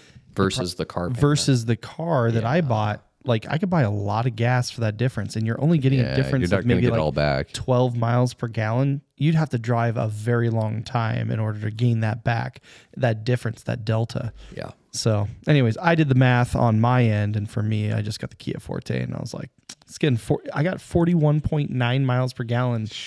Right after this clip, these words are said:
Speaker 1: on the way into work,
Speaker 3: That's
Speaker 1: uh,
Speaker 3: nice.
Speaker 1: Monday.
Speaker 2: And that's,
Speaker 1: Yeah.
Speaker 2: and that's in a non-hybrid?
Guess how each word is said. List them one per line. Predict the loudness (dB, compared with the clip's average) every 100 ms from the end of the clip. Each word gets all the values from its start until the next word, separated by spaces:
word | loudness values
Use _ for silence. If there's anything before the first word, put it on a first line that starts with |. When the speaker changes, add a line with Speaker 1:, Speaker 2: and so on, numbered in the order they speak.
| -16 -8 0
Speaker 1:
on | 2
the | 4
way | 4 4
into | 4
work, | 2 0 -2 -14 -20 _ -4
Speaker 3:
That's | 0
Speaker 1:
uh, | 2 2 2 2 0 0
Speaker 3:
nice. | 0
Speaker 1:
Monday. | 0 0 -4 -6 _ _ _ _ -8
Speaker 2:
And | 0
that's, | 2 2 -2 -2
Speaker 1:
Yeah. | 2
Speaker 2:
and | 2
that's | 0 -2
in | -2
a |
non-hybrid? | 0 -2 -2 -4 -8 -6 -8 -10